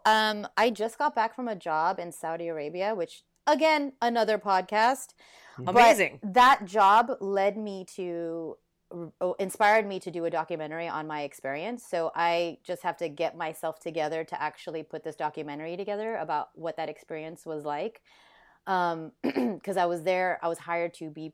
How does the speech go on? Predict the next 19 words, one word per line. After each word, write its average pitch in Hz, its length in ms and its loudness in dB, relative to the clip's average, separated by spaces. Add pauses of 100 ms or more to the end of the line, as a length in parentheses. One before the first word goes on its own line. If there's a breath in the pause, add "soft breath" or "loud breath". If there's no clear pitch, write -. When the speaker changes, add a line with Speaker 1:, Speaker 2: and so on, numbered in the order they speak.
(160)
Speaker 1:
part 170 260 -4
of 151 80 -10
a, 156 100 -6
like, 143 280 -10
history 165 580 -10
in 175 200 -8
the 165 80 -8
making, 156 420 -8
groundbreaking, 160 840 -6 (340 soft breath)
like, 165 260 -2
performance 180 560 -4
where 165 120 0
a 160 60 0
woman 156 280 -6
would 147 100 -8
be 151 120 -6
dancing 143 340 -8
on 123 140 -10
stage - 520 -18